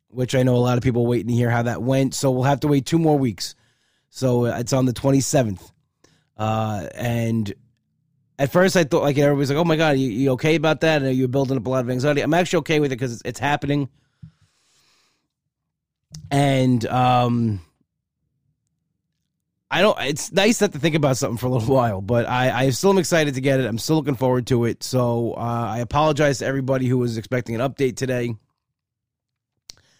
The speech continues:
I don't have one, just that it, it is rescheduled, and they, and I promise that it will be happening on that day. So towards the end of the month, we'll definitely have a conversation about what,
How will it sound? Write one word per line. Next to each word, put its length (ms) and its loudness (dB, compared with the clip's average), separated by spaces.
I 100 0
don't 140 4
have 220 2
one, 220 -4
just 180 -4
that 160 2
it, 160 -4
it 80 2
is 240 2
rescheduled, 640 0
and 160 -2
they, 320 -2
and 180 -4
I 260 -4
promise 480 0
that 120 0
it 100 -4
will 240 0
be 380 -2
happening 460 2
on 140 2
that 200 0
day. 220 -2
So 220 -2
towards 280 0
the 100 0
end 120 2
of 60 0
the 60 0
month, 220 0
we'll 80 -6
definitely 360 -4
have 180 -4
a 40 -8
conversation 680 -6
about 300 -6
what, 180 -6